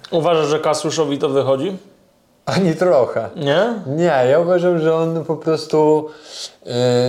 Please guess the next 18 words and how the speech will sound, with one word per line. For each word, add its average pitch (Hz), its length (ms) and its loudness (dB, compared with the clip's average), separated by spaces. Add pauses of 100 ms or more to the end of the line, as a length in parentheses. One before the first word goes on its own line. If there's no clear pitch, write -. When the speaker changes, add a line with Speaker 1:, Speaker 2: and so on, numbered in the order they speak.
(360)
Speaker 2:
przybrał 160 400 0
taką 147 440 -2
maskę 143 800 0 (1400)
robienia 139 520 0
z - 40 -8
siebie 135 520 0 (1400)
błazna 131 800 2 (160)
i 135 120 -10
u-, 147 240 -8 (140)
i 131 200 0
robienia 139 440 0
z 139 40 -8
siebie, 139 440 2 (1800)
może, 117 460 0
poczekaj, 113 380 -4
błazna 117 420 0
to 104 240 -4
ź-, 101 140 -10